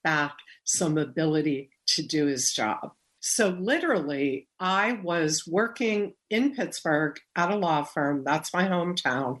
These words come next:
loving my job, helping manage a litigation team where part of the job was finding ways to mitigate the loss through things like technology. I was pretty much happy and thought I had my career set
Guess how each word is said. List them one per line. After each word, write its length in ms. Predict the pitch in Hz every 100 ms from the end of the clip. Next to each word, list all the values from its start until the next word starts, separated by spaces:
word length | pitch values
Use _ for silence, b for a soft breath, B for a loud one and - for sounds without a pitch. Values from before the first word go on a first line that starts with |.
| -
loving 460 | 151 185 208 262
my 180 | 254 233
job, 520 | 185 147 156 139 143 -
helping 460 | - 208 208 190 170
manage 400 | 190 214 220 185
a 60 |
litigation 880 | 147 185 202 190 196 247 - 160 139
team 500 | 139 - 143 131 156 -
where 560 | 165 190 175 175 160 - _ -
part 380 | 226 220 254
of 300 | 233 170 143 -
the 460 | 160 156 151 147 147 -
job 520 | 196 196 220 147 147
was 440 | 156 165 151 - -
finding 480 | 185 196 208 233 180
ways 380 | 165 160 156 - -
to 60 |
mitigate 580 | 147 170 196 185 160 156
the 80 | 143
loss 640 | 139 196 160 151 - - -
through 340 | 208 233 233
things 380 | - 165 147 143
like 280 | 156 156 156
technology. 920 | - 147 - 151 151 175 180 226 226 B B -
I 80 |
was 160 | 302 381
pretty 300 | - 381 339
much 340 | 240 180 -
happy 380 | - 165 170 190
and 180 | 151 135
thought 180 | 165 160
I 120 | 156
had 220 | 165 147
my 180 | 147 147
career 480 | - - 160 160 135
set 520 | - - 220 - -